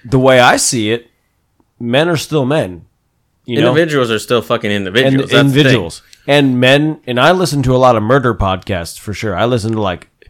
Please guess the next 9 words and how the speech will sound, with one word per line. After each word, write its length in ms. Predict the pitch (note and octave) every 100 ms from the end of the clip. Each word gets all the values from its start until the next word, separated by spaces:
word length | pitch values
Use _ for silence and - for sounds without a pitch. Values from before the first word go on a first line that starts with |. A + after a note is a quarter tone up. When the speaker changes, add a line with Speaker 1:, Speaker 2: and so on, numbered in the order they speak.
| - -
Speaker 2:
dude, 200 | A#2+ F#2
my, 200 | A2+ A#2
my, 280 | B2 C3+ C#3+
my 400 | A#2 G2 A2+ B2+
thing 280 | D3 E3+ A2+
Monday 420 | B2 D3+ D#3+ D#3+
through 240 | D3+ B2 A#2
fucking 360 | C#3 C#3 A#2+ G#2
Friday 560 | A#2 A#2+ C3 D3 D3